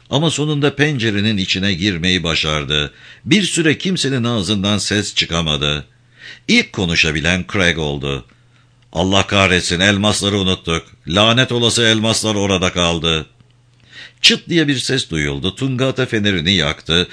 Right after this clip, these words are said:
Ortaya sarımsı bir ışık yayıldı. Hepsi gözlerini baykuş gibi kırpıştırarak birbirlerine baktılar.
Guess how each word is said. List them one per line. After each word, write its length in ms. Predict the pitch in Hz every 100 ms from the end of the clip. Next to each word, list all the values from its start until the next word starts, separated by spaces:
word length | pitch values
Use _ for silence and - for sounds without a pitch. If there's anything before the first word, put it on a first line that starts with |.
| - -
Ortaya 420 | 127 135 143 139
sarımsı 520 | - 127 131 110 139
bir 100 | 110
ışık 340 | 101 87 95
yayıldı. 600 | 85 80 78 73 76 76 - - - - -
Hepsi 360 | 175 - 160
gözlerini 600 | 147 147 123 143 139 123
baykuş 440 | 123 117 113 143 -
gibi 220 | 85 85
kırpıştırarak 880 | 95 82 87 - 85 82 80 90 95
birbirlerine 720 | 131 104 110 95 87 92 82
baktılar. 640 | 80 - 78 78 73